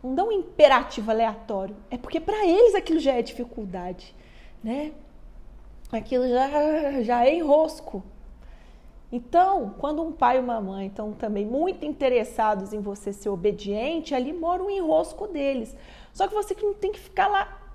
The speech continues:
desenroscando, pai e mãe, filho chato, vai andar pra frente, né?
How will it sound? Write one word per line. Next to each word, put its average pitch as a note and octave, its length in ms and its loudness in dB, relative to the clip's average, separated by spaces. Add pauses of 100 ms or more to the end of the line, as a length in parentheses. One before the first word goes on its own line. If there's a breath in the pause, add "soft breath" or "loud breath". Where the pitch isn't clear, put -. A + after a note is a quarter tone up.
(100)
desenroscando, E4 800 0
pai F4 260 0
e F#4 60 -2
mãe, D#4+ 320 -2 (300)
filho D4+ 240 -4
chato, D4 640 0
vai C4+ 280 0
andar D#4+ 180 -2
pra E4 160 -4
frente, D4 680 -8
né? B3+ 240 -10